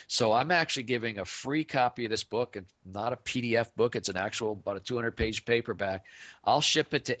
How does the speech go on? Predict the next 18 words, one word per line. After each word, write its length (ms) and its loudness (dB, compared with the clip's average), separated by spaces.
anybody. 720 -2
Um, 340 -2
and 160 2
it's 160 -2
free. 460 2
The 100 -2
only 160 -2
thing 220 -6
I 80 2
would 140 2
ask 340 0
is 160 -4
that, 380 -8
um, 340 -10
people 280 -4
pick 220 -4
up 140 -2
the, 120 -10